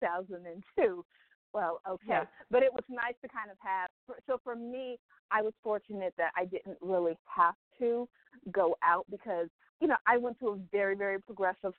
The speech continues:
Speaker 1: small liberal arts college in Ohio, um, where a huge chunk, percentage of the population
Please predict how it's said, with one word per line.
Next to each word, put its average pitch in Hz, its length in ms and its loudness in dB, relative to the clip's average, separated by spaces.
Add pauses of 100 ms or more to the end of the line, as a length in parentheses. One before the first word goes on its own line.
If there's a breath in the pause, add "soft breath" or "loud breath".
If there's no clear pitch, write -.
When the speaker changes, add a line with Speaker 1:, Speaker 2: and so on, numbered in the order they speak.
Speaker 1:
small 175 340 4
liberal 170 300 0
arts 180 200 2 (100)
college 165 360 0
in 180 100 -2
Ohio, 175 560 4 (320 loud breath)
um, 196 600 6 (560)
where 254 180 2 (100)
a 240 60 -2 (160)
huge 254 300 -2 (100)
chunk, 196 240 -2 (320)
percentage 214 400 -8
of 180 100 -8
the 175 60 -14
population 185 640 -8